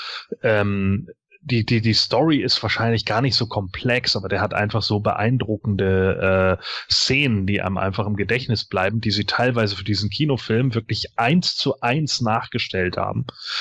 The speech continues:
was schon extrem cool ist. Ähm, vor allen Dingen diese, diese Szene, wo der,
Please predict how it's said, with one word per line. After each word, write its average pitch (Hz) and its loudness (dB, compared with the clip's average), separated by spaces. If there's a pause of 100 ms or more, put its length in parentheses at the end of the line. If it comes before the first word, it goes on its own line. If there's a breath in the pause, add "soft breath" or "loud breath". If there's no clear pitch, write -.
(180 loud breath)
was 113 2
schon 123 -2
extrem 127 0 (140)
cool 147 4
ist. - -4
Ähm, 98 2 (200)
vor - 0
allen 113 2
Dingen 110 2
diese, 104 2
diese 107 0
Szene, 131 0
wo 110 0
der, 98 2